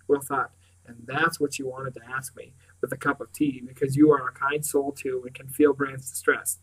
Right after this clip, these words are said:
and I wish I could be properly honest with you." "No," he said, "but losing Kafal has been so bad for him that I think he just wants to be alone for a while." "Poor lad," she shook her head. "Be patient with him. He's a lonely boy and had a strange life in some ways.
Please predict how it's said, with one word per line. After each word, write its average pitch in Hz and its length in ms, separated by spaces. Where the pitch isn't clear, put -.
and 139 100
I 135 60
wish 156 240
I 143 60
could 135 160
be 131 80
properly 139 480
honest 139 380
with - 140
you." - 160
"No," 156 260
he 165 60
said, 156 300
"but 151 120
losing 180 280
Kafal 139 500
has 143 120
been 139 200
so 160 200
bad 143 340
for 131 120
him 135 360
that 143 140
I 143 80
think 170 280
he 160 100
just 156 260
wants 139 220
to - 80
be 139 100
alone 131 360
for - 160
a 135 60
while." - 340
"Poor 160 200
lad," 135 320
she - 100
shook 139 200
her 127 120
head. 135 220
"Be 180 120
patient 196 360
with 131 160
him. 131 80
He's 156 200
a 156 40
lonely 170 320
boy 143 300
and 135 100
had 135 140
a 135 40
strange 151 400
life - 320
in 131 80
some 123 220
ways. 123 360